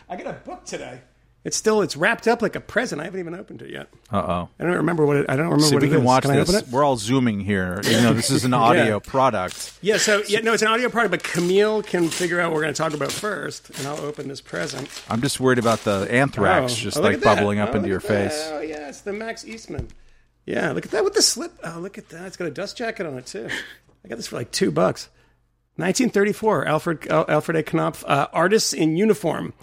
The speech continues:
Speaker 1: a study of literature and bureaucratism by, uh, Max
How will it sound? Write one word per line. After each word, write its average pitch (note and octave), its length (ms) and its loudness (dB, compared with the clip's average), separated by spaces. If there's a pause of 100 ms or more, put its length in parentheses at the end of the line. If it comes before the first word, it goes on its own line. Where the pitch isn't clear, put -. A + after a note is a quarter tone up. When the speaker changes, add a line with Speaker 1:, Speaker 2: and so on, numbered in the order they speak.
(400)
Speaker 1:
a B2 60 0
study D#3+ 440 2
of C3 340 0
literature D#3+ 680 2 (360)
and C3 300 0
bureaucratism C#3 1040 -2 (260)
by, C#3 460 2
uh, C3+ 420 0
Max D3 320 2